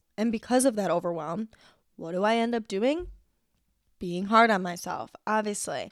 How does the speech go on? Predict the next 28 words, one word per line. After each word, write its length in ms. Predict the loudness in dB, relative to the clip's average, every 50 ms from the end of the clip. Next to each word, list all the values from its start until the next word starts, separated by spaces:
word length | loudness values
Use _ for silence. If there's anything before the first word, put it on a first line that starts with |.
| _ -6
So 400 | 0 4 6 6 6 6 4 2
what 200 | 2 4 6 6
I 100 | 6 6
wanna 260 | 4 2 2 0 0 0
know 380 | 2 2 2 2 2 0 -4 -6
from 480 | -4 0 2 2 2 2 0 -2 -4 -8
you 280 | -10 -8 -4 -2 0 2
guys, 480 | 2 2 0 0 -4 -10 -10 -12 -12 -14 _ _ 2 4
are 180 | 6 6 6
there 140 | 6 4 2
people 340 | 2 0 0 0 2 0 2
out 280 | 2 2 2 2 0
there 240 | -4 -6 -6 -6 -6
who 120 | -6 -6 -6
just 220 | -6 -6 -6 -4
live 260 | -2 0 0 0 2
their 140 | 2 2 2
life 440 | 2 2 2 4 4 2 0 -2 -8 _ -20 -20 -20 _ _ -6
trying 280 | 2 6 6 6 6 6
to 40 | 2
become 260 | 0 0 2 2 2
a 60 | 4
better 220 | 6 6 4 6 4
version 280 | 2 2 2 0 -2
of 120 | -2 -2 -2
themselves, 580 | -4 -4 -2 -2 -2 0 -2 -2 -4 -8 -12 -4
but, 240 | 0 2 2 2
like, 220 | 2 0 0 0